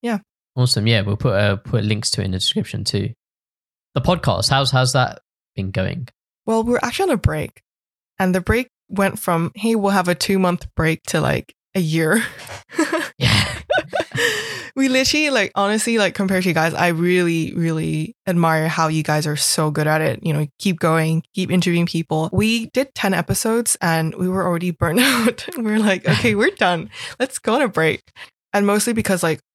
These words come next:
Speaker 1: all four of us, we, I guess, like, same as you guys, but we're just so busy with our own thing on the side. Like, I was still, still trying to grow Asians in Britain as well. And,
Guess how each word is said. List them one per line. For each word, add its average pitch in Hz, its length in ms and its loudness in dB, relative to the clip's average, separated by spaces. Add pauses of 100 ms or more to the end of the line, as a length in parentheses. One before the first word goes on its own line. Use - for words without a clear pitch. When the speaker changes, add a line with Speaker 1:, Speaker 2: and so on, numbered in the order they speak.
(220)
Speaker 1:
all 175 140 2
four 175 260 0
of 160 80 -2
us, 156 320 0
we, 156 520 -2 (500)
I 170 60 -2
guess, 165 200 0
like, - 120 -8
same 175 240 0
as 160 120 0
you 160 80 -2
guys, 156 320 -2
but - 180 -6
we're 160 120 -2
just - 240 -4 (240)
so - 260 2
busy 165 360 0
with 151 180 -2
our 156 120 0
own 160 240 0
thing 160 400 -2
on 170 120 -2
the 160 60 -4
side. 170 420 -2 (440)
Like, 165 100 -4
I 170 120 4
was 175 300 -2
still, - 540 -2
still - 260 0
trying 185 200 0
to 170 80 2
grow 165 200 2
Asians 175 340 2
in 165 100 2
Britain 170 280 -2
as 165 180 0
well. 160 340 -2 (640)
And, 160 380 0